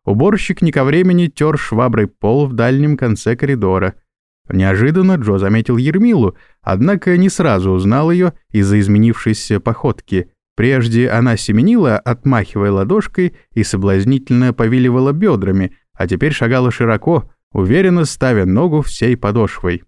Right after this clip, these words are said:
Однажды на стадионе, куда Джо попал почти случайно, он видел, как возвращались в раздевалку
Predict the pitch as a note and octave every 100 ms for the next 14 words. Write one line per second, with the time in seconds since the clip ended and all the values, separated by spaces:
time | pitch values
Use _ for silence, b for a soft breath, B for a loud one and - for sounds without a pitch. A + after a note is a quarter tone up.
0 | _ G2 G2+ B2+ C3+ A2+ A#2+ B2+ - -
1 | A2+ D#3+ G#3 G#2+ F#2 - C#3+ D#3+ D#3 C3+
2 | D#3+ C3 A#2+ C3+ A#2+ A2+ - A#2 - G#2+
3 | - F3+ F#3+ F3+ b b - D#3+ E3 G#3+
4 | G#3 F#3 E3 A#2+ C#3 A#2+ B2+ A2+ - E3+
5 | D#3 - A2+ A2 G2 C3+ F#3 - F#3